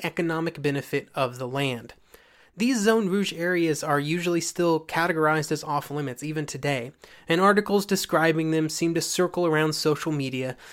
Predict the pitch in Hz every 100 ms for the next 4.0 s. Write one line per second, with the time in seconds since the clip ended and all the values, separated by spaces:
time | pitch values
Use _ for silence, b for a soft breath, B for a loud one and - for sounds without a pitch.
0 | B 147 135 127 - 120 120 113 117 -
1 | - _ _ b b 190 185 - 196 190
2 | 185 185 175 165 170 160 156 147 143 -
3 | 143 147 127 120 120 - 120 156 139 127